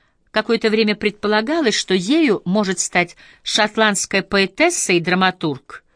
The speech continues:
Лиз Лохет. Помню, она пришла на репетицию. Увиденное на неё явно никакого впечатления не произвело, и от работы с нами она отказалась. После этого Сэнди и Джон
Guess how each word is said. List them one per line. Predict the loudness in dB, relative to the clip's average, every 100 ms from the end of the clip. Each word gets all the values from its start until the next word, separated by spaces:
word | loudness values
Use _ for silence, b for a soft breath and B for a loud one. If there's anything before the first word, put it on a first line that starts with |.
| _ _ -2
Лиз | 2 2 0 -6 -8 -4
Лохет. | -2 2 0 -2 -8 -8 -10 -20 _ _ _ _ _ B B B
Помню, | -2 2 2 2
она | 2
пришла | 0 -2 2
на | 2
репетицию. | 2 -2 -2 -2 -2 0 0 -2 -8 _ _ _ _ _ -2
Увиденное | 0 4 4 4 2 0 0
на | -2
неё | -2 0 -2
явно | 0 0 2 0
никакого | -2 -2 -2 -2 -2 -4
впечатления | -8 -10 -10 -8 -4 -4 -4 -6 -6
не | -8 -6
произвело, | -6 -6 -6 -6 -4 -6 B B B B
и | -2 -2 0
от | -2 0
работы | 0 2 0 0
с | -4
нами | -4 -2 -2 0
она | 0 0 -2
отказалась. | -4 -8 -6 -8 -8 -10 -12 -14 _ _ _ _ _ _ _ -4
После | -2 0 -2
этого | -2 -2
Сэнди | -2 0 0 0
и | -2 -4
Джон | -6 0 0 0